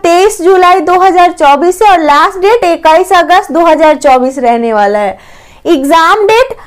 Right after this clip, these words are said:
अक्टूबर नवंबर दो हज़ार चौबीस में रहेगा। इसके लिए मास्टर्स डिग्री वाले कैंडिडेट्स अप्लाई कर पाएंगे। एट जो आपका पोस्ट है स्टेनोग्राफर ग्रेड सी एंड डी के लिए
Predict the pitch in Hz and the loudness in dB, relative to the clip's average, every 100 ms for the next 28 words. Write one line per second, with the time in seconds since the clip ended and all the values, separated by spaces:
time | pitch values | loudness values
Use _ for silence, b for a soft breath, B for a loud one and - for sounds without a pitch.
0 | B - 311 - 349 339 381 403 392 392 | B -4 -4 -2 0 0 0 0 0 2
1 | 392 359 403 311 381 370 359 381 370 330 | 0 0 -2 0 2 2 2 0 0 0
2 | 285 269 381 381 403 392 381 381 415 571 | 2 2 -2 -2 0 2 2 2 0 -2
3 | b b b - 370 - 453 453 453 381 | b b b -6 -4 0 2 2 2 0
4 | 359 370 381 427 480 453 427 359 392 392 | 0 0 0 0 0 0 0 2 2 2
5 | 359 359 339 320 302 302 381 571 480 415 | 2 0 0 -2 -2 -2 -2 -2 -2 -2
6 | 339 277 254 254 233 220 214 208 208 208 | 0 0 0 0 0 0 -2 -2 -4 -6
7 | - _ - - - - 330 359 453 - | -8 _ -20 -20 -20 -6 -2 0 -2 0
8 | 453 427 415 427 415 370 359 381 - 403 | 0 0 0 -4 -2 0 2 0 0 0
9 | 523 - 359 - 392 370 359 415 415 403 | 0 0 -2 0 -2 0 0 0 0 0
10 | 403 427 415 285 320 349 392 403 - 339 | 0 0 -2 -2 -2 0 0 -2 0 0
11 | 392 392 349 339 349 349 392 392 | 2 0 0 0 0 2 2 2